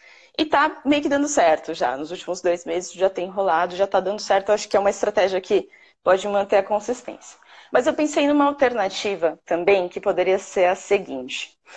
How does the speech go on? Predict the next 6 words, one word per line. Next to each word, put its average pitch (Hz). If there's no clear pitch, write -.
É, 202
de 220
fazer 254
um, 349
um 220
produto 208